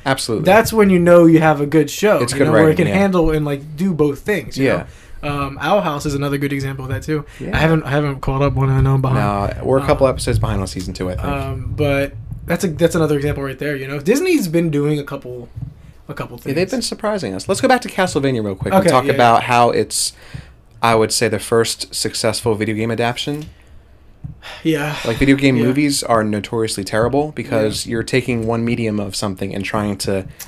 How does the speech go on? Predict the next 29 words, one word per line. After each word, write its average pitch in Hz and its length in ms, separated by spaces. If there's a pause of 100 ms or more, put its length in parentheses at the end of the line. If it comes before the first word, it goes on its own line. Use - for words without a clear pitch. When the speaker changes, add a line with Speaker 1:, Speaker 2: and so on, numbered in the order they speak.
(160)
Speaker 2:
Yeah. 165 200 (160)
Speaker 1:
It's 139 200 (300)
Speaker 2:
If 208 140
you're, 285 180
if 180 160
you're 311 120
gonna 254 200
adapt 170 320
a 151 120
video 151 280
game 160 220
or 170 40
anything, 180 520
I 143 160
think 170 140
a 147 100
T 151 200
V 135 460
show 123 540
is 101 160
Speaker 1:
Yeah. 95 60
Speaker 2:
probably, 147 300
'cause 190 200
you 214 100
need 190 280
that 156 180
time 151 240
to 139 60
breathe, 139 180